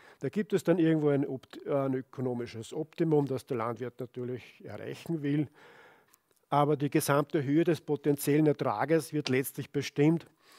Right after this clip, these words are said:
von den klimatischen Bedingungen, von der Witterung an dem jeweiligen Produktionsstandort, von den Bodeneigenschaften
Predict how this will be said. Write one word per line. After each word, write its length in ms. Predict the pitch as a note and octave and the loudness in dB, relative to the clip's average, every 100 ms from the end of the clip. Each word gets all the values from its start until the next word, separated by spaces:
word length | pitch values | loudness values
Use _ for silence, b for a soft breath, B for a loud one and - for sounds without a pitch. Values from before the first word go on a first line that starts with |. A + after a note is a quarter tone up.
| B B | B B
von 320 | - C#3 C3+ | -6 -2 0
den 140 | C3+ B2+ | 0 0
klimatischen 680 | C#3+ C#3 A#2+ D3+ E3+ - D#3 | 0 0 0 -2 -4 -6 -6
Bedingungen, 800 | E3+ - D#3 D#3 D3+ D#3 D#3 D3 | -6 0 2 4 4 4 2 -2
von 200 | - A#2+ | -8 -8
der 120 | A2+ | -6
Witterung 440 | D#3 - F3 D#3+ | -8 -4 -2 0
an 140 | D#3+ C#3 | 0 0
dem 160 | C#3+ | 0
jeweiligen 500 | C3+ C3+ C3 C3 C3 | 0 -2 -2 -4 -6
Produktionsstandort, 1080 | C3+ B2 C3 - - A2+ B2 - A#2+ A2+ A#2 - _ b b b b | -6 -8 -10 -10 -10 -10 -10 -8 -8 -8 -10 -14 _ b b b b
von 140 | - C3 | -12 -10
den 100 | A#2+ | -6
Bodeneigenschaften 1120 | C3+ D#3+ D3+ B2 C3 - B2+ A#2+ - - | -4 -2 0 0 -2 -4 -2 -2 -4 -10